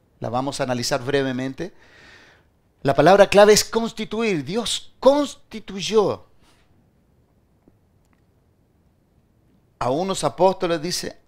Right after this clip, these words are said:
a otros profetas, a otros evangelistas, a otros pastores y maestros. Dice, a fin de perfeccionar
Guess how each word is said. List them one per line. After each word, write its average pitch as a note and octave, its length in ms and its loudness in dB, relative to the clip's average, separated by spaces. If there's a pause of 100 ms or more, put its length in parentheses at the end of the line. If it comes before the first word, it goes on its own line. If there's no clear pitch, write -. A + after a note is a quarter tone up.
a A2+ 80 -2
otros C#3 340 -6
profetas, D#3+ 840 -8 (340)
a A2 80 -6
otros A#2+ 300 -10
evangelistas, A2+ 920 -10 (760)
a B2+ 100 0
otros C#3+ 320 -4
pastores G#3 840 -2 (580)
y F#3+ 360 -6
maestros. C3 720 -4 (140)
Dice, D#3+ 500 -2 (440)
a - 80 -2
fin B3+ 380 -4
de G#3 100 -2
perfeccionar E3 880 -6